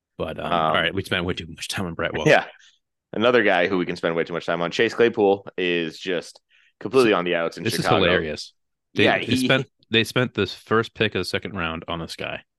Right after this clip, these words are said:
Speaker 2: Yeah, they
Speaker 1: And,
Speaker 2: traded
Speaker 1: and now
Speaker 2: actual
Speaker 1: they
Speaker 2: valuable
Speaker 1: won't even
Speaker 2: assets.
Speaker 1: get the sixth or seventh, which is, and it sounds like they're gonna just cut him, and teams know that.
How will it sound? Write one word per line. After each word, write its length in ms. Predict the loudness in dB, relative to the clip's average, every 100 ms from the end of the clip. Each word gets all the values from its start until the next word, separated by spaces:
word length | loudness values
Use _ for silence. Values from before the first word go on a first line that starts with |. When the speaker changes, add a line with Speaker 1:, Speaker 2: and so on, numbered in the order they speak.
| _ _ _ -8
Speaker 2:
Yeah, 260 | -4 -4
they 200 | 2 2
Speaker 1:
And, 60 | 4
Speaker 2:
traded 340 | 4 2 2 -4 -12 _
Speaker 1:
and 120 | 0 2
now 80 | 2
Speaker 2:
actual 60 | 2
Speaker 1:
they 120 | 2
Speaker 2:
valuable 320 | 2 0 2
Speaker 1:
won't 200 | 2 2
even 120 | 0 -2
Speaker 2:
assets. 120 | -2
Speaker 1:
get 100 | -4 _ _ -14
the 100 | -10
sixth 320 | -4 -4 -2
or 60 |
seventh, 380 | -6 -4 -4 -6 -8
which 100 | -10
is, 60 | -10 -8 -4
and 200 | -4 -4
it 80 | 0
sounds 260 | 2 2
like 120 | 0 -4
they're 100 | -6
gonna 240 | -6 -8
just 220 | -10 -12 -16 _ _
cut 200 | -2 0
him, 100 | 0
and 160 | 0 0
teams 240 | 2 2
know 220 | 2 0
that. 240 | 2 0